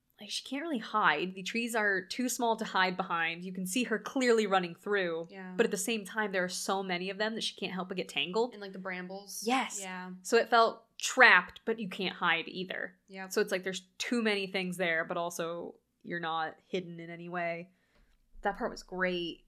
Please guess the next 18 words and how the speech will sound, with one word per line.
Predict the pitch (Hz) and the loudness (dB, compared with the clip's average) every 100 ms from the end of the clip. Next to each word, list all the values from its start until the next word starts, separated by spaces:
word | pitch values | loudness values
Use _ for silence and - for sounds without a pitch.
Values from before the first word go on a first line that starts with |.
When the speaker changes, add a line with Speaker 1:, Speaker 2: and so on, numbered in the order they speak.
| _ | _
Speaker 2:
Yeah. | 185 180 | -14 -8
Speaker 1:
Really, | 214 220 202 185 _ - | 0 0 0 -4 _ -10
really | 196 196 | -8 -8
scared | - 170 165 165 | -4 -2 -2 -4
me. | 165 170 185 _ - | -10 -12 -14 _ 0
Um, | 202 190 170 190 - _ _ _ _ | 2 2 -2 -12 -20 _ _ _ _
then | 214 | -14
we | 220 | -8
got | 190 - | -8 -8
some | - | -12
classic | - 156 - 135 | -6 -6 -6 -6
attic | 131 214 254 | -4 -4 -6
corpses. | 254 254 247 247 240 233 226 226 220 - 202 | -6 -8 -8 -8 -8 -6 -6 -8 -10 -10 -8
Speaker 2:
Oh, | 190 190 | -6 -4
yeah. | 190 190 190 196 196 196 294 | -6 -6 -6 -4 -4 -4 -2
Speaker 1:
Which | 190 | -2
do | 190 | -2
you, | 277 311 | -2 -2